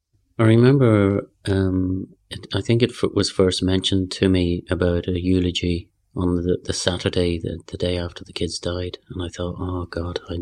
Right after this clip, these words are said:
I'll, I'll never be able to do a eulogy, I won't be able to stand up and speak. And I think it was on the Sunday evening. I cou-, I wasn't sleeping. Um, I, I,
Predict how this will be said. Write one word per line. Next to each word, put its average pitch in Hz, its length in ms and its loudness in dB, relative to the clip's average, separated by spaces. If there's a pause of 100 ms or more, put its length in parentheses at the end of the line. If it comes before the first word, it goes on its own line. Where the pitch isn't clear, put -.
I'll, 87 220 -8
I'll 92 160 -6
never 92 300 -2
be 92 140 0
able 92 180 -2
to - 140 -10
do 92 260 -2 (800)
a - 40 -4
eulogy, 90 460 0
I 85 60 -2
won't 90 200 -4
be 90 80 -2
able 87 120 -6
to 85 80 -8
stand 90 340 -4
up 85 100 -6
and 85 100 -16
speak. - 440 -8 (1400)
And 104 100 0
I 92 40 -4
think 127 180 4
it 123 40 -8
was 110 160 0
on 101 100 4
the 95 60 2
Sunday 98 400 2
evening. 95 500 2 (340)
I 95 100 4
cou-, - 180 4
I 101 80 6
wasn't 107 320 6
sleeping. 87 540 -2 (100)
Um, 85 680 -2 (100)
I, 85 320 -4
I, 90 400 -4